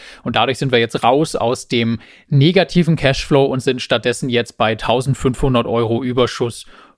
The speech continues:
pro Monat. Ähm, und, äh, ja, haben noch immer ja nur einen Teil der Wohnungen, äh, saniert und, äh, entsprechend auch neu vermietet zur Marktmiete. Das heißt, das ist jetzt noch nicht der letzte Entwicklungsschritt, sondern quasi ein Zwischenstand.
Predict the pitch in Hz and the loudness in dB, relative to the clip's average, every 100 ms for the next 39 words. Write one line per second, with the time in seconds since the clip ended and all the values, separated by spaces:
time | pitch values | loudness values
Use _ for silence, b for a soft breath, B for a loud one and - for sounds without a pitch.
0 | _ - 120 110 135 185 185 - b b | _ 0 2 2 4 4 2 -2 b b
1 | b - 120 113 113 117 - 117 113 113 | b -2 0 2 0 -4 -6 -2 0 0
2 | 113 - 110 110 98 - 113 113 - 104 | -2 -2 -2 -2 -4 -2 -2 -4 -6 -8
3 | - 135 120 143 139 135 123 120 180 254 | -8 -4 -4 -4 -4 -2 0 -2 -4 -6
4 | 143 127 117 113 117 - 120 131 143 139 | -4 -4 -2 -4 -2 0 2 0 0 0
5 | 117 123 127 123 123 123 117 B B - | 0 0 0 0 0 0 -4 B B -6
6 | 107 110 120 110 113 135 135 - 110 113 | -4 -4 0 0 2 2 0 -2 -6 -2
7 | 110 110 131 113 107 107 113 - 117 110 | -2 -2 -4 -2 -2 -2 -4 -4 -4 -4
8 | 202 113 113 113 120 113 113 131 139 - | -4 -2 0 0 0 -2 -2 -2 -2 -2
9 | 120 117 - 127 123 131 120 107 120 113 | 0 0 0 -4 -2 -2 -2 -4 -4 -6
10 | - 107 113 - 113 117 104 - 110 110 | -4 -6 -6 -8 -6 -4 -4 -2 -2 -2
11 | - 123 113 117 113 123 - 104 - 104 | -2 -4 -2 -4 -6 -6 -6 -6 -4 -6
12 | 110 107 - 101 - 113 - 110 | -6 -8 -8 -8 -6 -8 -8 -14